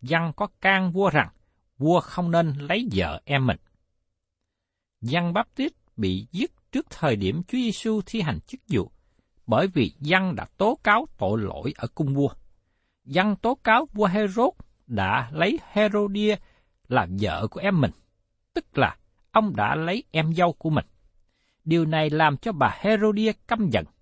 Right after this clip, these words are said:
và lập kế đưa dân đến chỗ chết. Chúng ta xem tiếp ở trong Mác đoạn sáu,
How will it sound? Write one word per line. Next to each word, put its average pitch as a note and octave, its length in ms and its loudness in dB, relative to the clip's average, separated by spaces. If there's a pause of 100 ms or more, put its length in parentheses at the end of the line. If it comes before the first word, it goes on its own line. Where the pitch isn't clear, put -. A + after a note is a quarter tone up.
(540)
và B2 240 2 (560)
lập - 440 -4
kế G#3 300 0 (140)
đưa E3+ 280 2
dân D#3+ 340 0 (340)
đến D3+ 300 2
chỗ - 120 -10 (100)
chết. A#2+ 140 0 (1400)
Chúng G#3 180 0
ta G3 100 -2
xem F3 300 0
tiếp A#3 220 -6
ở - 160 -4
trong F3 200 0
Mác G#3 220 -2
đoạn G2+ 260 -4
sáu, E3+ 420 0